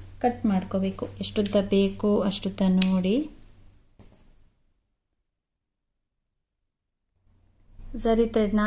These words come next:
ಈ ರೀತಿಯಾಗಿ ಇಟ್ಕೊಂಡು ಒಂದು ನಾಲ್ಕರಿಂದ ಐದು ಸಲ ಟೈಟಾಗಿ ಸುತ್ತಿ, ಒಂದೆರಡು ಸಲ ಹೂ ಕಟ್ತೀವಲ್ವ ಆ ಥರ ಕಟ್ಟಿ, ಫ್ರಂಟಲ್ಲಿರೋ ಜರಿ ಥ್ರೆಡ್ನ ಬ್ಯಾಕಿಗೆ ಎಳ್ಕೊಂಡು ಒಂದೆರಡು ಸಲ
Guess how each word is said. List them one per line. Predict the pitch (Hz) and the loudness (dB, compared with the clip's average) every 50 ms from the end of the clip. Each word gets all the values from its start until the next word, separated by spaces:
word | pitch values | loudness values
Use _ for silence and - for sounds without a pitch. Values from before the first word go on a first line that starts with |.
| 214 214 | 0 -2
ಈ | 220 208 | 0 0
ರೀತಿಯಾಗಿ | 208 208 208 208 208 196 196 202 | 0 2 2 2 2 2 2 0
ಇಟ್ಕೊಂಡು | 196 - - - 208 196 190 185 196 240 | -2 -2 -2 0 2 2 2 4 4 4
ಒಂದು | 294 302 254 220 208 | 6 6 6 6 6
ನಾಲ್ಕರಿಂದ | 202 196 185 185 190 185 180 196 190 185 190 214 220 | 6 4 4 4 2 0 0 0 0 2 2 2 2
ಐದು | 208 190 185 - | 2 4 4 4
ಸಲ | - 202 185 180 185 180 190 208 254 285 277 | 4 2 2 0 0 0 0 0 0 0 0
ಟೈಟಾಗಿ | - 196 190 190 196 196 196 185 180 180 185 180 | 0 0 2 0 0 0 -2 -2 -2 -2 -2 -2
ಸುತ್ತಿ, | - - 196 196 - - - 196 202 202 - - | -2 -2 -4 -6 -4 -2 0 0 0 0 0 -2
ಒಂದೆರಡು | 190 190 185 190 185 185 185 | 0 0 0 2 0 0 0
ಸಲ | - - 190 190 196 | 0 0 0 0 0
ಹೂ | 190 202 202 202 | 0 0 -2 0
ಕಟ್ತೀವಲ್ವ | 202 208 190 196 - 196 196 190 190 196 202 208 208 202 202 | 0 -2 -2 -2 -2 0 0 0 0 2 0 0 0 -2 -2
ಆ | 190 185 | -4 -4
ಥರ | 185 - - 190 196 185 185 - | -4 -4 -4 -2 -2 -2 -2 -4
ಕಟ್ಟಿ, | - 190 - - - - 214 247 285 - - - - - - - - - - _ _ _ | -6 -6 -6 -6 -2 -2 -2 -2 -2 -6 -12 -18 -20 -20 -20 -20 -20 -20 -20 _ _ _
ಫ್ರಂಟಲ್ಲಿರೋ | - 240 233 240 220 233 233 220 214 208 202 202 | -4 -2 -2 0 2 2 2 2 2 2 2 0
ಜರಿ | 196 190 196 190 196 202 196 196 | 0 2 2 2 2 0 -2 -4
ಥ್ರೆಡ್ನ | - - 196 190 185 - 196 190 190 190 190 190 | -4 -2 -2 -2 0 0 -2 0 0 0 -2 -2
ಬ್ಯಾಕಿಗೆ | 190 190 190 196 196 - 220 208 202 196 | 0 0 0 -2 -2 -2 -2 0 0 0
ಎಳ್ಕೊಂಡು | 196 190 196 - 196 190 185 185 190 190 190 - | 0 -2 -2 -2 0 0 2 2 0 0 -2 -2
ಒಂದೆರಡು | 202 190 185 190 190 185 185 185 - - | -2 0 0 0 0 0 0 0 0 0
ಸಲ | 208 196 190 | 0 0 0